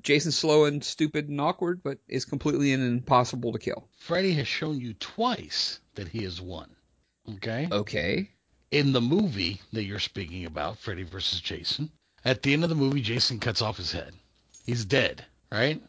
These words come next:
Speaker 2: And in the last shots, you see him open his eyes and start laughing. So obviously he's not dead. In Jason's own movie, Jason Goes to Hell, at the end of the movie, his mask falls to the ground.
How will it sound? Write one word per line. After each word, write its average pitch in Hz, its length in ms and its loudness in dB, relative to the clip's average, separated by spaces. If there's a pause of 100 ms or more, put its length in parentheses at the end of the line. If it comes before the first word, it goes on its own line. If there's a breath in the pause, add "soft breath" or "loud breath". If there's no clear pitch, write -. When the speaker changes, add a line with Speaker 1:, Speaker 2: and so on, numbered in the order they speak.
(400)
Speaker 2:
And 127 140 0
in 120 60 0
the 110 100 -2
last 123 300 0
shots, 135 500 -2
you 113 80 -4
see 117 240 -4
him 104 180 -4
open 113 300 -8
his 104 160 -6
eyes 92 340 -6
and 98 100 -12
start 82 280 -8
laughing. - 480 -10 (320)
So 117 160 0
obviously 123 440 2
he's 95 220 -6
not 78 240 -4
dead. - 200 -14 (840)
In 156 180 2
Jason's 190 640 0 (160)
own 269 280 4
movie, 110 680 -2 (280)
Jason 165 380 -2
Goes 151 280 -4
to 113 100 -8
Hell, - 480 -6 (260)
at 151 180 -2
the 151 200 -2
end 208 120 2
of 160 140 -4
the 127 80 -6
movie, 127 640 -2 (140)
his 123 260 -2
mask 143 320 -4
falls 151 380 -2
to 135 80 -4
the 113 80 -8
ground. 104 640 -4